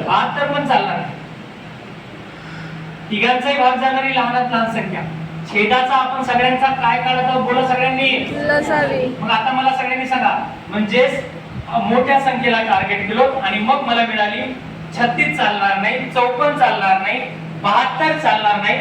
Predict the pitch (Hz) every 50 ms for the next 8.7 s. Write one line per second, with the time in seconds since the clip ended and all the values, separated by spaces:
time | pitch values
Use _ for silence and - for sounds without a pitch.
0 | - - - - - - 233 247 247 - - - - - - - - 240 247 240
1 | 247 - 294 285 - 226 208 220 220 220 214 202 185 175 180 175 - - - -
2 | - - - - - - - - - - - - - - - - - - - -
3 | - - - 196 180 175 175 190 190 175 190 190 - - 214 208 208 208 208 214
4 | 214 220 240 277 294 285 294 - - - - - 277 277 269 254 226 226 226 -
5 | - - - - - - - 185 190 196 196 - 247 247 247 240 233 220 - 233
6 | 226 226 226 240 254 254 254 254 262 262 220 214 214 - - 226 202 196 196 -
7 | 190 196 196 196 202 202 202 202 180 165 156 - - - - - - - 226 233
8 | 233 247 240 226 220 202 196 196 190 190 - - - -